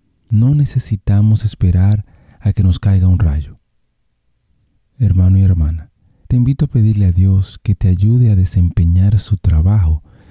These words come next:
sin esperar un estado de emergencia. Bendiciones. Gracias por compartir y participar en esa reflexión con nosotros. Te invito a suscribirte al canal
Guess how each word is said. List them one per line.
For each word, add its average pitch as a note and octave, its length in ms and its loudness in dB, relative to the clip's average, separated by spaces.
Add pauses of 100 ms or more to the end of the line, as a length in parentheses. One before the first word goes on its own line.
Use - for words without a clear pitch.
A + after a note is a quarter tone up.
(120)
sin A#2 180 -2
esperar G#2+ 540 0
un G2+ 180 2
estado F#2 440 0
de D#2+ 60 2
emergencia. E2 600 -2 (1200)
Bendiciones. D#2+ 800 -2 (1000)
Gracias - 360 -2
por - 200 0
compartir A2+ 640 0
y G#2+ 80 2
participar G#2 720 0
en F#2 100 2
esa F#2 240 2
reflexión F#2 580 0
con F2+ 200 0
nosotros. - 580 -2 (460)
Te B2+ 80 0
invito C3 360 0
a D3 60 2
suscribirte G#2 1040 0
al F#2+ 140 0
canal F#2 440 0